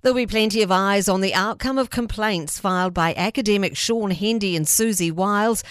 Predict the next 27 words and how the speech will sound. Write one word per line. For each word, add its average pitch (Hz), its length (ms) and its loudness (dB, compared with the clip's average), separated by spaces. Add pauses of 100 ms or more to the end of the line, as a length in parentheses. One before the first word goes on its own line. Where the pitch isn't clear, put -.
(180)
against 208 420 -2
Auckland 220 380 -2
University. 180 880 -2 (360)
The - 80 -14
covid 175 360 -2
nineteen 220 480 0
experts 196 520 -2
are 160 120 0
arguing 208 500 0
their 175 240 0
employer 160 640 0 (220)
hasn't 247 360 -2
taken 233 380 0
enough 175 280 0
steps - 480 -2
to 220 120 -4
protect 226 400 -4
them 233 180 0
from 175 160 -2
a 165 80 2
small 233 680 2
but 170 180 -2
venomous 156 580 0
sector 214 480 0
of 190 100 -2
the 185 80 -4
public. 196 500 -4